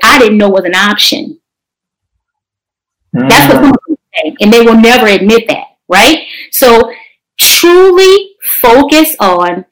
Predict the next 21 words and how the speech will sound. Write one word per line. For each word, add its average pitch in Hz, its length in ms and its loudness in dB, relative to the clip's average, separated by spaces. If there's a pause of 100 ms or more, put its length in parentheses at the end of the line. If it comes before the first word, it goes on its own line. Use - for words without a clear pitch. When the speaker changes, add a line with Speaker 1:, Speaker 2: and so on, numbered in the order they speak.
(200)
Speaker 1:
centering 294 760 2
yourself 220 840 0 (560)
and 208 280 2
being 262 340 2
able 240 280 2
to 240 140 0
identify 202 680 0 (560)
what 233 280 2
is 190 180 2
your 233 200 4
voice 165 500 -2 (680)
and 202 160 2
what 240 180 4
is 269 160 2
your 208 220 0
true 285 300 0
desire, 190 640 2
as 185 160 0
opposed 208 500 0
to 214 80 2
what 190 320 2